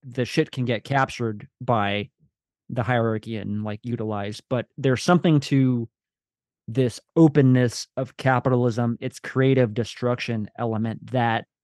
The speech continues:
I don't know, I, that's an interesting, like, problem that we have to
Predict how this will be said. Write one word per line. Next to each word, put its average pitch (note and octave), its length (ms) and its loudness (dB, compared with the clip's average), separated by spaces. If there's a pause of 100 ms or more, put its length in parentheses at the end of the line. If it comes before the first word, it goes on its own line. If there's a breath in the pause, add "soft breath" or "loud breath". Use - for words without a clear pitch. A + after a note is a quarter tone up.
(240)
I C3+ 100 2
don't C3 140 0
know, B2 140 0
I, A2+ 120 -2
that's C3+ 440 -2
an B2 140 -2
interesting, B2 600 -4
like, G#2 240 -8 (160)
problem B2+ 480 2
that G#2 100 -6
we A#2+ 140 -6
have A2+ 220 -2
to A2 160 -6